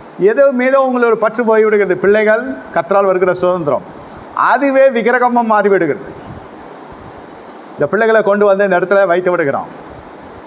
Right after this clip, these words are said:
ஏலியின் பிள்ளைகள் ஆசீர்வாதத்துல வருகிறாங்க, நல்லது.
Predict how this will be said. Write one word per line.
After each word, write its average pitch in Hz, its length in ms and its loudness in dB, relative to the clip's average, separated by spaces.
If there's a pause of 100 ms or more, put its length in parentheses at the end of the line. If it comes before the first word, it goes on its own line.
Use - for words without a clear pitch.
(140)
ஏலியின் 175 360 0
பிள்ளைகள் 170 380 0
ஆசீர்வாதத்துல 170 800 -2
வருகிறாங்க, 180 360 0
நல்லது. 190 480 2